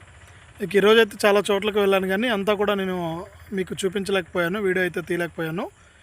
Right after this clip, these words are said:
మరి బ్యాంక్ దగ్గరికి వెళ్ళినా కూడా బ్యాంక్ లోపలికైతే వెళ్ళింది, అంతా కూడా తీయలేకపోయాను, ఎందుకంటే బ్యాంకులో తీస్తే బాగుండదులే అని చెప్పేసి. ఆ, కాబట్టి లోపల వీడియో అయితే తీయలేదు.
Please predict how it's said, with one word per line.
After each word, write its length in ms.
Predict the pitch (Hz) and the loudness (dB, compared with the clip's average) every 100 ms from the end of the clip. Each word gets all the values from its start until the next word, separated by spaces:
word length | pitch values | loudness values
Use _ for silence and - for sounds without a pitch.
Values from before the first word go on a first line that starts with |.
| _ - | _ -10
మరి 120 | 185 180 | -8 -2
బ్యాంక్ 300 | 180 185 196 | 0 2 0
దగ్గరికి 300 | 196 190 190 | -2 -2 -2
వెళ్ళినా 180 | 185 | -4
కూడా 340 | 175 202 240 175 | -4 -2 0 0
బ్యాంక్ 340 | 170 175 180 | 0 -4 -2
లోపలికైతే 560 | 185 180 190 185 175 196 | -2 -2 -4 -4 -4 -4
వెళ్ళింది, 440 | 175 180 180 190 | -4 -4 -2 -2
అంతా 200 | 165 160 | -2 -6
కూడా 160 | 170 170 | -6 -6
తీయలేకపోయాను, 480 | 165 170 165 165 160 | -6 -6 -6 -8 -10
ఎందుకంటే 280 | 170 180 | -8 -8
బ్యాంకులో 340 | 175 170 170 180 | -6 -6 -8 -8
తీస్తే 500 | 170 165 - 175 160 - - _ _ - 196 | -8 -8 -6 -6 -6 -16 -20 _ _ -10 -2
బాగుండదులే 420 | 180 185 185 175 | 0 2 2 0
అని 100 | 160 | 0
చెప్పేసి. 500 | 160 - 160 254 403 - - - - - - | -4 -4 -4 -2 -4 -8 -20 -20 -20 -16 -6
ఆ, 420 | 185 165 160 147 156 _ - - - - _ _ - - _ - | -2 -2 -4 -8 -12 _ -20 -20 -20 -20 _ _ -20 -20 _ -8
కాబట్టి 580 | 196 175 170 226 180 175 - - - _ 226 | -4 -2 0 0 0 -2 -10 -20 -20 _ 0
లోపల 640 | 180 190 208 185 165 165 185 - | 2 4 4 4 2 0 -6 -12
వీడియో 340 | 262 196 190 190 | -6 0 2 2
అయితే 160 | 175 | 0
తీయలేదు. 480 | 165 180 170 196 339 | -4 -2 -2 -2 -4